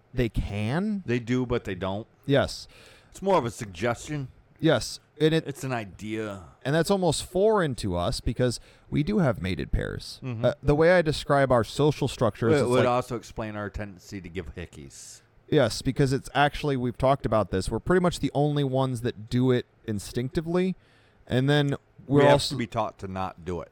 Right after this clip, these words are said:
Speaker 1: Well, and then it also shows up the best on us, whereas you can give it, but it's way, way harder on the other races.
Speaker 2: Yeah.
Speaker 1: And then they don't do it instinctively like we do. It's marking, "Hey, I'm taken."
Speaker 2: Right. Basically, we have to be taught not to do it.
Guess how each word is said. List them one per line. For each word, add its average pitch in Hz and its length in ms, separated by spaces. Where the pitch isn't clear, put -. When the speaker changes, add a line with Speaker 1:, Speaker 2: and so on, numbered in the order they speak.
Speaker 1:
Well, 143 200
and 143 100
then 139 80
it 135 140
also 143 360
shows 123 380
up 110 240
the 120 80
best 104 400
on 98 180
us, 90 200
whereas 110 340
you 160 100
can 233 140
give 127 300
it, 110 100
but 107 140
it's - 260
way, 127 540
way 117 260
harder 104 460
on 92 120
the 90 120
other 90 160
races. - 560
Speaker 2:
Yeah. 98 160
Speaker 1:
And 135 100
then 143 120
they 139 100
don't 131 300
do 139 160
it 120 80
instinctively 82 580
like 76 220
we 78 120
do. - 220
It's - 320
marking, 131 720
"Hey, 127 160
I'm 98 120
taken." 92 520
Speaker 2:
Right. 104 240
Basically, 123 480
we 127 160
have 120 180
to - 80
be 98 120
taught 104 300
not 92 280
to 82 80
do 82 240
it. 78 100